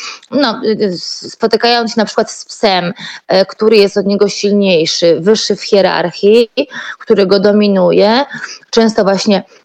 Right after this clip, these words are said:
e, s-, wysyła takie sygnały, em, uspokajające, że odwraca ten z-, wzrok, na niego się nie patrzy. E, mówi mu: "Wiesz co, koleś, ja tutaj nie chcę po prostu żadnych zatargów, ja tutaj po swojemu,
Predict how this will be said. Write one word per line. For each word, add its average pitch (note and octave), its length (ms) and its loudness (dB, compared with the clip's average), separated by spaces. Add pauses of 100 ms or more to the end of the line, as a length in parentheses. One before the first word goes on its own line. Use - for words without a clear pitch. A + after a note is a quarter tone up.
(120)
e, F#3+ 180 6
s-, - 200 -4 (140)
wysyła G3+ 440 2
takie F#3 460 0
sygnały, F#3 580 2 (360)
em, E3 880 4
uspokajające, G3 1200 2
że G3 180 0
odwraca F#3 600 -2
ten E3+ 280 -2
z-, E3+ 280 -2
wzrok, F#3 420 -2
na F3+ 80 -4
niego E3+ 280 -2
się E3+ 200 -6
nie D#3 140 -4
patrzy. G#3 760 0 (460)
E, F3 320 2
mówi F#3+ 300 0
mu: F#3+ 220 0
"Wiesz G#3 160 0
co, G3 160 -4
koleś, F3 400 0
ja F3 100 0
tutaj - 360 -6
nie E3 140 -8
chcę - 180 -10
po E3 160 -4
prostu D#3+ 640 -2
żadnych E3+ 340 -6
zatargów, A3 840 2
ja C#4 280 2
tutaj F3 240 -2
po D#3+ 160 -8
swojemu, G#3 1120 0